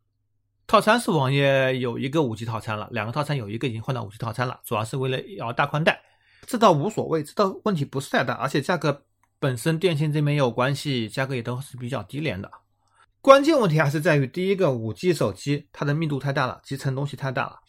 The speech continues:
我要多花这么六七百块钱买这么一个手机，同时耗电量这么巨大，用起来也不会很爽。只不过在有五G信号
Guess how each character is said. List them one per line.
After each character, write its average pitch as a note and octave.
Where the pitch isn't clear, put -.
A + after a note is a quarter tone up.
我 B2
要 C3
多 G3
花 G3
这 F#3
么 C3
六 F3+
七 -
百 G#2+
块 D3+
钱 C3+
买 A2+
这 -
么 D3
一 D3
个 D3
手 -
机， -
同 G#3+
时 C3+
耗 F#3+
电 F#3
量 D3+
这 C3+
么 B2+
巨 C#3+
大， C3
用 F3
起 C#3+
来 C#3+
也 A2+
不 A#2+
会 D#3
很 C#3+
爽。 -
只 -
不 D#3+
过 A#3+
在 A3
有 A3
五 A#2
G D3+
信 G#3
号 F#3+